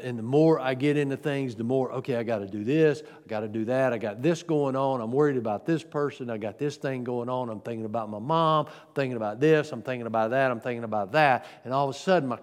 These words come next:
my mind is, I just can't turn it off. It's just going and going and going.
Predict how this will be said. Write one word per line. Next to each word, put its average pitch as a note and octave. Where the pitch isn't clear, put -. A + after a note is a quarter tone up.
my B2
mind D3
is, A2
I A#2
just -
can't F3
turn E3+
it C3+
off. D3
It's B2
just C3
going D#3+
and C3+
going D#3+
and C3
going. D3+